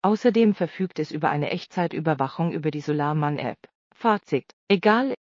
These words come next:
für welches Balkonkraftwerk ihr euch entscheidet,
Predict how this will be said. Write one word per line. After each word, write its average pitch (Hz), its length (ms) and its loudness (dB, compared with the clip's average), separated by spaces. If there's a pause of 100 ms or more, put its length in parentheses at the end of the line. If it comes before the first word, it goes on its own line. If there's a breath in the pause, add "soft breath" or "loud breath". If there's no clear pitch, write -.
für 175 200 -2
welches 185 340 0
Balkonkraftwerk 160 1040 -2
ihr 151 160 0
euch 147 200 -4
entscheidet, 151 600 -4